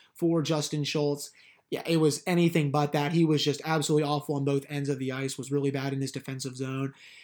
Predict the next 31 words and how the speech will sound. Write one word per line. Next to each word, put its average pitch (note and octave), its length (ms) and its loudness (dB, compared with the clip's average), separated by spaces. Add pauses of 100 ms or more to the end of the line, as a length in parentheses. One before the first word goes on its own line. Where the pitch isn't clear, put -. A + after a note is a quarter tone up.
(160)
Even A#3 220 4
offensively, F3+ 600 4
like, E3 220 -2 (180)
during G#3+ 280 10
this F#3 160 4
game, F3 260 4
he D#3+ 80 2
was F#3 180 4
just, F3+ 180 0
like, D#3 280 -2
firing E3+ 760 2 (100)
pucks D#3+ 460 -6
way D3+ 360 2
wide D#3+ 340 4
of D3 80 2
the D3 60 0
net, D3+ 360 -4
throwing D3+ 300 -2
passes D3 580 -4
where C#3+ 160 -6
no C#3+ 140 -2
one C#3+ 160 0
was C#3 140 -4
there, C#3 160 -4
and C3+ 100 -6
Montreal C3+ 360 -8
was C3 120 -8
just C3 160 -12
taking C3+ 300 -10
the C3+ 80 -12
puck C3 340 -12